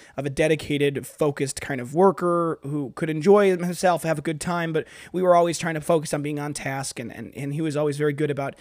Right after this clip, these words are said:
making us be excellent. And so I think a lot of the, the times that I've, I've spent with him, I, I very much, uh, respect him and, and encourage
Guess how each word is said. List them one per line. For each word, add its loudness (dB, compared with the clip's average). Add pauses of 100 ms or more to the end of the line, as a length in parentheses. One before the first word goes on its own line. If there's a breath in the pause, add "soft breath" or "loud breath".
(220 loud breath)
making -4
us -4
be 0
excellent. 4 (760)
And -4
so 4
I 0
think 0
a 0
lot 0
of -2
the, -2 (540 soft breath)
the -4
times -4
that -4
I've, -4
I've -2
spent -4
with -4
him, -4
I, -6
I -4
very 0
much, -8
uh, -14
respect -2
him -4
and, -8
and -8
encourage -2